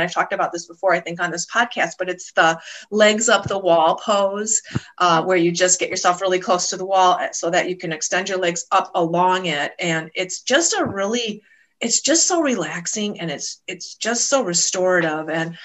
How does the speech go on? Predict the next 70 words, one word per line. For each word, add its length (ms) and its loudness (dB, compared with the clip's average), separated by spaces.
I 100 0
do 140 2
this 220 -4
a 40 -4
lot 240 2
after 320 -2
a 60 -4
class 460 0
or 80 -4
a 60 -2
hard 460 -4
workout, 500 0
once 220 -4
my 80 -4
heart 220 0
rate's 260 2
leveled 280 4
out 160 6
and 80 -2
I 40 4
know 160 2
it's 180 -2
safe 200 -2
to 80 -10
put 220 -4
my, 240 -4
you 80 -4
know, 80 -2
head 180 -2
and 80 -4
heart 220 0
in 60 -4
alignment. 720 -2
Um, 360 -2
it 140 -6
just, 300 2
it 60 -2
just 260 0
feels 280 0
really 300 2
good. 400 4
Or 140 2
if 180 -4
you're 320 -2
had 240 0
a 20 0
long 240 2
day 240 -2
and 80 -2
you've 140 0
been 100 -2
sitting 300 -2
at 100 -4
your 120 -2
desk 360 0
for 160 -2
a 80 -4
very 240 0
long 220 -6
time 240 -4
and 80 -6
haven't 320 -4
been 140 0
able 180 -4
to 80 -10
get 180 -2
up 160 0
and 100 -8
move 200 -4
around, 360 -2